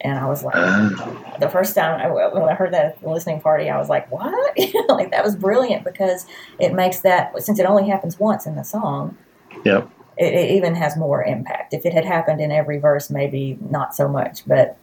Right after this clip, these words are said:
Speaker 1: it's just like, oh, you've been waiting. Once you learn the song and it becomes familiar to you, you know, you get, you know that part's coming, and it's like, you're just really excited when it happens 'cause it's,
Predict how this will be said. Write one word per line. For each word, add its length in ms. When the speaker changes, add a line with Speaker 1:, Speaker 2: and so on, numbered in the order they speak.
Speaker 1:
it's 160
just 200
like, 320
oh, 260
you've 80
been 260
waiting. 540
Once 180
you 120
learn 260
the 80
song 400
and 60
it 60
becomes 280
familiar 380
to 120
you, 360
you 100
know, 240
you 140
get, 260
you 120
know 160
that 180
part's 240
coming, 420
and 140
it's 140
like, 100
you're 100
just 300
really 260
excited 500
when 120
it 100
happens 400
'cause 400
it's, 300